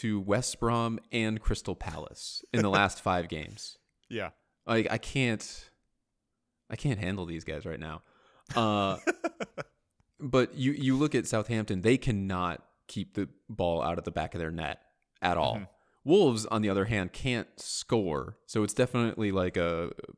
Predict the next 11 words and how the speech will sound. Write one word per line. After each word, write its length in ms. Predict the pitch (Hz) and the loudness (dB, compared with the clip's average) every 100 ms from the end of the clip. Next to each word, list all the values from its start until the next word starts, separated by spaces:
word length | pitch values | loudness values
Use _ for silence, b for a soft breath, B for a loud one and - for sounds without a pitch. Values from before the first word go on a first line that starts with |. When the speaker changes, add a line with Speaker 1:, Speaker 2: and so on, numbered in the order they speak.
| - | -10
Speaker 1:
you 120 | 110 | -6
know, 180 | 73 82 | -6 -4
penetrable 540 | - 98 101 98 90 | -2 -2 -2 -4 -6
force 440 | - 95 90 85 - | -4 -2 -2 -2 -2
and 160 | 85 | -2
a 220 | 82 82 - - | -2 -4 -6 -4
movable 340 | 101 92 90 | 0 0 2
object 480 | 80 87 - 80 - | 2 0 -2 -4 -4
sort 340 | - - 104 98 | -14 -4 -4 -4
of 120 | 107 | -6
situation. 720 | - 95 90 90 98 143 | -6 -4 0 0 0 -4